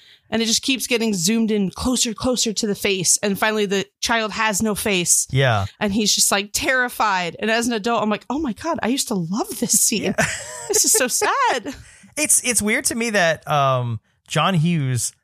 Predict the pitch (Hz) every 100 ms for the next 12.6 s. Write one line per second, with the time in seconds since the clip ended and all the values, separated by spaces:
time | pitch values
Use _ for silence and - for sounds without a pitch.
0 | _ - 175 180 170 180 156 127 139 135
1 | 131 123 117 131 120 117 - 170 175 139
2 | 127 120 113 - - _ _ 135 127 120
3 | 113 107 - _ _ _ 131 - - 170
4 | 156 143 139 - _ _ - 143 131 127
5 | 120 117 - - 123 113 113 110 104 -
6 | - 170 151 - - 139 135 131 127 120
7 | 104 101 107 110 143 135 135 - 113 -
8 | 131 123 120 117 104 101 107 107 107 101
9 | 101 - - _ _ 147 139 127 123 113
10 | 131 131 - 147 143 147 131 113 120 120
11 | - 117 - - - - - 320 - 151
12 | 123 101 - 190 165 -